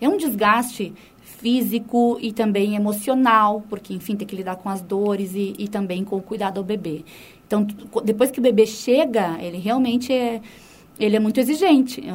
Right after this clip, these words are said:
o bebê demanda demais, ele é extremamente dependente. Então, quanto melhor estiverem, né, essas pessoas aí que compõem o ambiente de cuidado ao bebê, né, com mais disposição, melhor será,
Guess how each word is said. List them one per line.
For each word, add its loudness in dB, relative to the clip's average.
o -6
bebê -4
demanda 4
demais, 4
ele -4
é 2
extremamente 2
dependente. -2
Então, 0
quanto 0
melhor 2
estiverem, -2
né, -8
essas -8
pessoas -2
aí -4
que -20
compõem -2
o 0
ambiente 0
de -6
cuidado 2
ao -4
bebê, -2
né, -6
com -12
mais -2
disposição, -2
melhor -2
será, 4